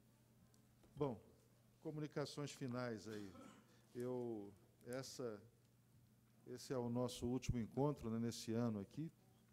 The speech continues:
ordinário, se não acontecer nada de extraordinário até dia trinta e um de dezembro, é a nossa última reunião. Então, vamos ver se temos alguns, se temos algum registro. Eu queria fazer um registro inicial, a informação que eu recebi agora há pouco.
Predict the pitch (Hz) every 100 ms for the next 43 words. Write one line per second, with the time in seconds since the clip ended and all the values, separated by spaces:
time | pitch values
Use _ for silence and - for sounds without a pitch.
0 | - - - - - 113 110 98 95 117
1 | 147 - 117 110 123 117 110 120 117 110
2 | 104 - 117 117 117 107 113 107 101 -
3 | 110 101 - - - - - 117 107 117
4 | 101 110 107 101 113 104 120 147 110 -
5 | - - - - - - - - 110 110
6 | - 113 120 - 123 113 120 123 123 139
7 | 156 - - - - - - - - -
8 | 120 131 143 143 98 120 127 104 - -
9 | 123 117 110 113 113 120 - - - -
10 | - - - 123 117 120 113 123 135 120
11 | 104 113 139 147 143 - 143 110 131 135
12 | 127 131 107 117 135 123 113 131 139 151
13 | 117 127 113 117 - 117 113 107 107 -
14 | 107 104 110 104 107 101 - 143 147